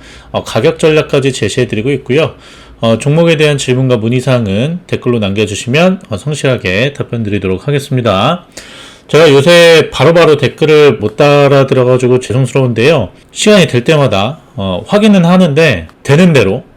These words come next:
어, 댓글을 좀 빨-, 빠르게 또 정성껏, 어, 답변드리도록 할게요.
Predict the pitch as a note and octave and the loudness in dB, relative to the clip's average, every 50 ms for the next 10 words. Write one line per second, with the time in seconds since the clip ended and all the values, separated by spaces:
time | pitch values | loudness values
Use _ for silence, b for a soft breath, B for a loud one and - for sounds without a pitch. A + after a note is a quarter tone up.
0 | _ - G2+ G2 F#2 F#2 - F#2+ - - G#2 G#2 F#2+ - A2+ G#2+ G2 F#2+ - _ | _ -8 -6 -6 -6 -6 -8 -10 -8 -6 -6 -6 -6 -6 -8 -8 -8 -10 -14 _
1 | _ _ _ _ - D#3 D#3 C#3+ C#3+ - - D#3+ D#3 D3 B2 G#2+ F#2 F2 F2+ G#2+ | _ _ _ _ -2 0 0 0 -2 -4 -2 0 0 0 0 0 -2 -2 -2 -4
2 | C#3 D#3+ - _ _ _ _ - A#2+ - - A2 G2+ G2 G2+ F#2+ - - B2 A2+ | -6 -8 -12 _ _ _ _ -12 -10 -8 -8 -6 -6 -6 -6 -6 -6 -6 -6 -6
3 | - - _ - F#2 F2 - - - - A2 G#2 F#2+ F#2 F#2+ F#2 F#2 F2 E2+ - | -8 -12 _ -12 -12 -10 -10 -12 -12 -10 -8 -8 -8 -8 -8 -8 -8 -8 -8 -8
4 | - C3+ C3 - - - - | -8 -10 -10 -8 -10 -12 -12